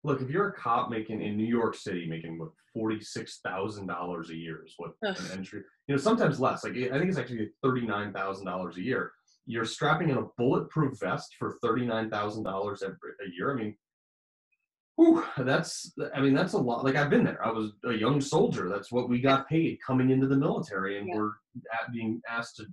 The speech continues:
Speaker 1: go overseas and fight people that we have, you know, we have no skin in the game other than we're being told that, "Hey, they're trying to kill Americans." All right, good. But you have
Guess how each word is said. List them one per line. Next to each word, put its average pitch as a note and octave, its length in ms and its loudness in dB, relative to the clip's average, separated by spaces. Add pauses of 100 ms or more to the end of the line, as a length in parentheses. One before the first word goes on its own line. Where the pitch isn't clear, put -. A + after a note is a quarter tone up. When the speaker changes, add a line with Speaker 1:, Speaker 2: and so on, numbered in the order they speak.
(140)
Speaker 1:
go A2+ 160 2
overseas A#2+ 500 -2
and G2 120 -8
fight A2+ 220 -4 (120)
people A#2+ 400 -6 (220)
that G#2+ 220 -2
we A2 120 -4
have, B2 140 0 (640)
you A2 120 -4
know, G2 120 -4 (400)
we B2+ 140 2
have F#3+ 120 4
no G2+ 120 -4
skin - 280 -6
in G#2+ 60 0
the G2+ 80 -4
game G#2+ 240 -2
other G#2+ 160 -2
than G#2 240 -6 (220)
we're A2 160 -2
being G#2+ 200 0
told B2 340 -2
that, G2 140 -2
"Hey, F3 240 -2 (300)
they're A2 100 -2
trying B2+ 220 2
to A#2+ 60 -2
kill C3 180 2
Americans." D#3+ 380 0
All - 100 0
right, - 240 4
good. - 220 0 (400)
But C#3 140 4 (220)
you C3+ 220 6
have C#3 540 4